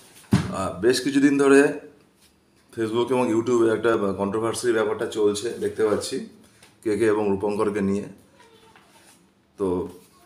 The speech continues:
সেই বিষয়ে সবাই তাদের মতামত দিচ্ছে, তো আমিও আর চুপ করে থাকতে পারলাম না। নিজেদের, মানে, নিজের যে মতামতটা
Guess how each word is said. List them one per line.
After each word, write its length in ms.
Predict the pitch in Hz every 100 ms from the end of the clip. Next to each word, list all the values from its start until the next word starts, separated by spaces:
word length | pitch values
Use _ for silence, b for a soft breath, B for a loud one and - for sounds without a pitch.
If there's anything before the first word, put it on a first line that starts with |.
| _
সেই 240 | - 120 127
বিষয়ে 460 | 123 135 135 135 131 - - -
সবাই 340 | - 113 120
তাদের 320 | 117 113 117
মতামত 380 | 110 104 110 110
দিচ্ছে, 480 | 101 95 - 131 - -
তো 320 | 107 92 - - -
আমিও 280 | 87 127 135
আর 40 |
চুপ 200 | - 123 -
করে 100 | 123
থাকতে 220 | 123 123
পারলাম 320 | 104 98 90
না। 140 | 90 87 - b b b b b b _
নিজেদের, 680 | 104 113 113 117 110 - - _ _
মানে, 300 | 92 104 104
নিজের 200 | 104 120
যে 140 | 113 117
মতামতটা 840 | 104 98 120 120 - 104 101 -